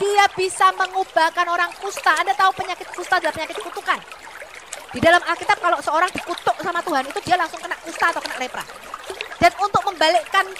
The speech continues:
kutuk jadi berkat, ini hanya Tuhan yang bisa. Hanya Yesus yang bisa berkata kepada orang kusta itu, "Jadilah engkau tahir." Ya. Dia yang bisa membalikkan kutuk jadi berkat.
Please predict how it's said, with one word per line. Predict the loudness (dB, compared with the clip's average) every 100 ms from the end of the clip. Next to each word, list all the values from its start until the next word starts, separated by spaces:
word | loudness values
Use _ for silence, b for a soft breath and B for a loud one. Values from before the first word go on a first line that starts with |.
| -4
kutuk | -2 -2 -4
jadi | -4 0
berkat, | 0 2 0 0 -12 -8
ini | -6
hanya | -4 -4
Tuhan | -2 -2
yang | -4
bisa. | -8 -10 -12 -18 -16 -16 0
Hanya | 2 2 0
Yesus | -2 -2 -2
yang | -2
bisa | -2 0 0
berkata | 0 -2 -2
kepada | -2 -2 -2 -2
orang | -2 -2 -4
kusta | -6 -4 -4
itu, | -4 -8
"Jadilah | -4 -4 -4 -6
engkau | -6 -10
tahir." | -10 -10 -10 -10 -12 -10 -10 -10 -14 -14 -14 -16 -18 -18 -18 -16 -16 -14 -14 -6
Ya. | -4 -4 -8 -18 -18 -18 -18 -16 -16 -16 -14 -14 -6
Dia | 0 6 6 6
yang | 2
bisa | 0 0 0
membalikkan | 2 0 0 -4
kutuk | -4 -6 -6
jadi | -8 -6
berkat. | -6 -6 -4